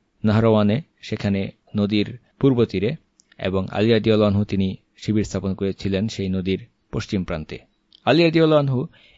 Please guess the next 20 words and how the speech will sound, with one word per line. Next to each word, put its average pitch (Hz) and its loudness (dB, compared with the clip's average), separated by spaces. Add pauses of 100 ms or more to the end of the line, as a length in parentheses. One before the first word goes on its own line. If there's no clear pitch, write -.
এই 123 2
লোকেদের 123 2
সম্পর্কে, 113 0
আল্লাহ 104 0
রাসূল 104 0
সাল্লাল্লাহু 117 0
আলাইহি 107 2
সাল্লামের 104 0
সেই 110 -4
সকল 107 -2
হাদিস 98 -2
এবং 95 -2
ভবিষ্যৎবাণী 101 -2
সম্পর্কে 92 -6
জানতেন। 98 0 (480)
সেই 117 -2
সকল 117 0
চরমপন্থী 110 -2
লোকেদের 104 -2
সম্পর্কে 101 -4